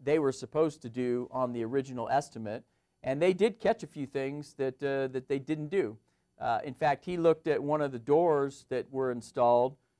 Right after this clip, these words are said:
um, that were pretty expensive doors, and he said, "Yeah," uh, he's like, "This door is not, is, I'm,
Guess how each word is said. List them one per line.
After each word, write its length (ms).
um, 220
that 100
were 140
pretty 340
expensive 640
doors, 400
and 120
he 100
said, 340
"Yeah," 320
uh, 340
he's 180
like, 220
"This 200
door 540
is 360
not, 220
is, 240
I'm, 180